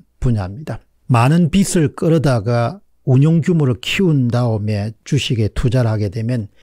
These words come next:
주가가 오르는 상승장에서는 상당한 큰 수익을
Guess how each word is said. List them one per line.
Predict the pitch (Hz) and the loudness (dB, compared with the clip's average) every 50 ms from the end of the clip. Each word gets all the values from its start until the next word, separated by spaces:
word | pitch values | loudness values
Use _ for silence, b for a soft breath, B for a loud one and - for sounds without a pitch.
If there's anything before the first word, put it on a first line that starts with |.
| _ | _
주가가 | _ - - 196 - - - 170 135 127 127 | _ -4 -4 -4 -2 -2 0 0 2 2 2
오르는 | 120 123 127 139 139 131 123 | 2 2 2 2 2 2 0
상승장에서는 | 110 - - - 135 123 127 131 104 170 214 220 220 180 175 135 117 110 113 - - 127 113 101 | 0 -2 -2 0 0 2 2 2 0 0 0 0 0 0 0 0 -2 -2 -4 -4 -6 -6 -6 -6
상당한 | - - - 135 131 131 139 160 165 170 165 | -4 -4 -4 -2 -2 -2 -2 -2 -2 -2 -2
큰 | - - - 151 139 | -4 -4 -4 -2 -2
수익을 | 127 - - 170 165 131 110 117 95 104 131 165 | -4 -4 -2 -2 -2 0 -2 -2 -2 -4 -6 -8